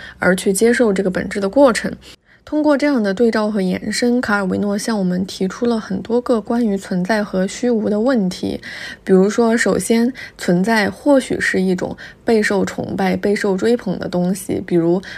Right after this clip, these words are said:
阿季罗尔夫作为一个不存在的骑士，他其实是非常艳羡和嫉妒的，他甚至对蝙蝠都产生嫉妒，是因为他们都有肉身，哪怕人体，呃，会很容易脏，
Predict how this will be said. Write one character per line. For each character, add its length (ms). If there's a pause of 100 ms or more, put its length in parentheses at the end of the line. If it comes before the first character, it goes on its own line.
阿 160
季 160
罗 160
尔 100
夫 300
作 200
为 140
一 120
个 240 (220)
不 120
存 160
在 140
的 120
骑 300
士， 240
他 180
其 200
实 100
是 160
非 180
常 240 (260)
艳 280
羡 240
和 180
嫉 300
妒 220
的， 180
他 180
甚 240
至 220 (260)
对 140
蝙 400
蝠 180
都 160
产 240
生 240
嫉 220
妒， 180
是 160
因 140
为 100
他 200
们 260
都 140
有 120
肉 300
身， 300 (400)
哪 160
怕 280
人 300
体， 320 (480)
呃， 100
会 320
很 160
容 200
易 80
脏， 340